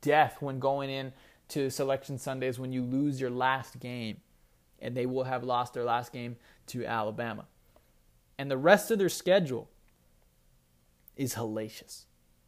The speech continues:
These are all top twenty-five and top ten teams on Georgia's schedule.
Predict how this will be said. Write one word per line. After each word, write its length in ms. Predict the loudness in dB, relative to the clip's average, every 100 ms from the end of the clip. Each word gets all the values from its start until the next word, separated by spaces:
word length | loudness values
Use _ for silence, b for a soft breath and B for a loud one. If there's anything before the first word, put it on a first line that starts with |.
| _ _ _ _ _ _ _ -2
These 220 | 0 6
are 60 |
all 240 | 8 8 4
top 340 | 2 2 2
twenty-five 500 | -6 -6 2 2 2
and 220 | -2 -8 -10 -14
top 420 | -2 -2 -2 -8 -20
ten 540 | -16 -6 -2 0 0
teams 560 | -2 -6 -10 -10 -16 -20 _ b b b b _
on 300 | -2 0 0
Georgia's 460 | 2 4 4 0 -4
schedule. 560 | 0 0 0 -4 -10